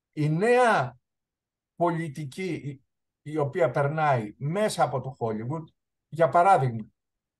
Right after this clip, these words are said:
λέει, ας πούμε, «Θα παίξεις μία μαύρη ηθοποιό».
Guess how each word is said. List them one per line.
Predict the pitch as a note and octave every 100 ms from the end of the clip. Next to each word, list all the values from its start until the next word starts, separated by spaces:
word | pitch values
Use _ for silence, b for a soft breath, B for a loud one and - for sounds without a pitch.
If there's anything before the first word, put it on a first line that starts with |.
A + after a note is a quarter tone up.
| _ -
λέει, | - F3 E3 C#3+
ας | B2 B2
πούμε, | F3+ F#3 F3+ E3+
«Θα | - -
παίξεις | F#3+ F#3 E3+ C#3+
μία | E3 E3
μαύρη | D3+ E3+ F3 F3+
ηθοποιό». | D#3 D#3 D#3+ E3+ C#3 -